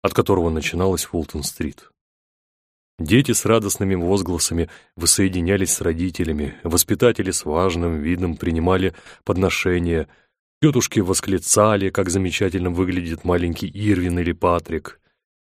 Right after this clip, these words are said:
Ребята постарше обменивались рукопожатиями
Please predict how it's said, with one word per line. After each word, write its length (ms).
Ребята 380
постарше 480
обменивались 640
рукопожатиями 1040